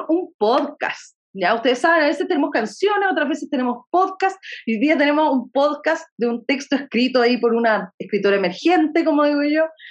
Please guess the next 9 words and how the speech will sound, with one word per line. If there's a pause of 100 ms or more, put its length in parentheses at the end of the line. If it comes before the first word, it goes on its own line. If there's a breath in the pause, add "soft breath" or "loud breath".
(280 loud breath)
Nona
Fernández,
la
pueden
googlear, (460 loud breath)
eh,
La
Constitución (1000)
Culebra.